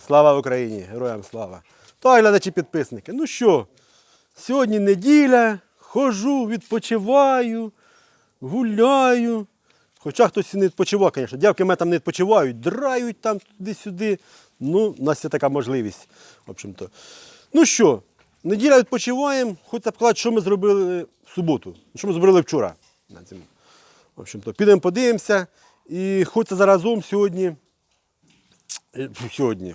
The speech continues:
хочеться заразом зараз поїхати, в общем-то, просять люди, дуже молебно просять. В общем-то, є п'ятдесят сотих люцерки в них,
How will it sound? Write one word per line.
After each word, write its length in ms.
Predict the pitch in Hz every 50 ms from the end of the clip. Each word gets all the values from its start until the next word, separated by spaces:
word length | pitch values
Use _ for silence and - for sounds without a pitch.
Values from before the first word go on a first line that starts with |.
| - _
хочеться 200 | - 180 160 165
заразом 340 | 175 185 185 175 240 226 -
зараз 200 | - 190 156 -
поїхати, 580 | - 185 202 185 - 165 - 165 160 156 139 - _ _ _ _ _ _ _ _ _
в 60 | -
общем-то, 760 | 123 - - 139 123 - 156 156 151 151 151 147 143 139 123 - - - - - - - - 101 - _ _ _
просять 400 | 175 190 190 - 175 156 - 175
люди, 400 | 202 226 202 175 196 185 170 160 - _ _ _ _ _ _ _ _ _ _ _ _ _ _ _ _ _
дуже 380 | - 113 110 113 143 165 165 175
молебно 400 | 170 175 175 170 143 151 160 156
просять. 560 | - 185 220 220 - - 190 175 160 _ _ _ _ _ _ _ _ _ _
В 40 | 156
общем-то, 360 | 143 - - 160 143 - 156
є 240 | 143 139 160 202 185
п'ятдесят 260 | - - - 175 156
сотих 280 | - 156 - 151 - 170
люцерки 440 | 165 - - 226 202 - - 190
в 40 | 180
них, 340 | 180 180 170 156 - _ _